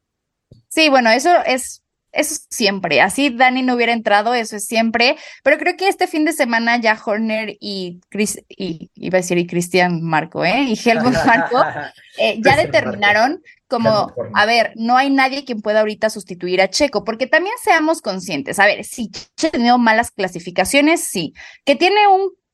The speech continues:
Speaker 1: carro para estar en podio cada fin de semana,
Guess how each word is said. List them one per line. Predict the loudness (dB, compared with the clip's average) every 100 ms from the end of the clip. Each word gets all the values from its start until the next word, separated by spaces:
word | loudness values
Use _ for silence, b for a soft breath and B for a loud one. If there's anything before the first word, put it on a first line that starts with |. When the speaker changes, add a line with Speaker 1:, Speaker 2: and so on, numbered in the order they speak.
| _ _
Speaker 1:
carro | 2 2 2 0
para | -2
estar | -2 0 2
en | 0 -2
podio | 0 0
cada | 2 2
fin | 2
de | -4
semana, | -6 -4 -2 2 2